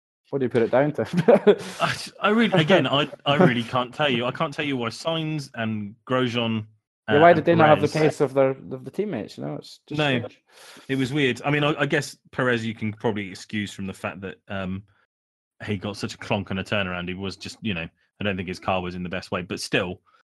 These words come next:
Speaker 2: um, you know,
Speaker 1: It was
Speaker 2: it's a bit
Speaker 1: Grosjean's car was falling to bits as well, wasn't it? I forgot about that.
Speaker 2: <laughs> That's hilarious.
Speaker 1: Yeah.
Speaker 2: <laughs> It's just like, I don't even know, 'cause he, I don't remember him having contact with anybody. So
Speaker 1: No,
Speaker 2: did
Speaker 1: it was
Speaker 2: it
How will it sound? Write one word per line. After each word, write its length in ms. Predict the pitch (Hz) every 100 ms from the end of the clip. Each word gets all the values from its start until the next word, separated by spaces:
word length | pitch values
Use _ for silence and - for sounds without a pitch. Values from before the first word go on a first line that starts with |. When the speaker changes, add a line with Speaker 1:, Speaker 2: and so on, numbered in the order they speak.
| _
Speaker 2:
um, 340 | 101 98 92 92 _ -
you 120 | 110
know, 60 | 95
Speaker 1:
It 40 |
was 100 | 143
Speaker 2:
it's 80 | -
a 40 | 180
bit 120 | 156
Speaker 1:
Grosjean's 220 | 147 127
car 200 | - 139
was 140 | 123 113
falling 300 | 131 120 113
to 60 |
bits 260 | 123 - -
as 100 | 110
well, 220 | 123 117
wasn't 280 | 113 117 110
it? 100 | 101
I 20 | 679 605
forgot 260 | 679 117 107
about 180 | 101 98
that. 0 |
Speaker 2:
<laughs> 220 | - -
That's 100 | -
hilarious. 600 | 160 220 185 104 107 - - - - - 113
Speaker 1:
Yeah. 260 | 113 110
Speaker 2:
<laughs> 40 | -
It's 120 | -
just 200 | 151 123
like, 200 | 131 123 - _ _ _ _ - - _ _ _ _
I 60 | 170
don't 160 | 226 214
even 160 | 202
know, 100 | 202 - _ -
'cause 120 | 208
he, 200 | 262 - -
I 100 | 214
don't 240 | 226 220
remember 320 | 208 202 190
him 160 | 185 175
having 240 | 175 160
contact 360 | - 220 170 117
with 100 | 104
anybody. 380 | 98 92 95 - _
So 140 | - 147
Speaker 1:
No, 100 | 135
Speaker 2:
did 40 |
Speaker 1:
it 40 | 139
was 120 |
Speaker 2:
it 40 | 156